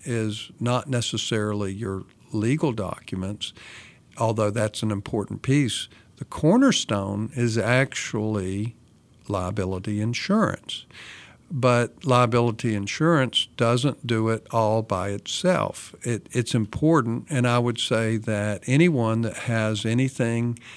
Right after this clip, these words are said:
that's important to protect should not only have good liability insurance, but they should also have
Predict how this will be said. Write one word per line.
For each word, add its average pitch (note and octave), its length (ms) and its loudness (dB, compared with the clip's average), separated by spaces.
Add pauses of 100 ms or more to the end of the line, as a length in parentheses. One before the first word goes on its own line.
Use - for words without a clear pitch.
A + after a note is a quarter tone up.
(260)
that's - 260 -4
important A2+ 560 0
to D3 80 -4
protect G#2+ 720 -2
should A#2+ 300 -4
not A#2+ 200 2
only A#2+ 280 2
have A2+ 320 0
good C3+ 240 4
liability A2+ 680 2
insurance, F2 580 -6
but - 200 -6
they D3 120 2
should C#3+ 220 -2
also C3 360 2
have A#2 260 0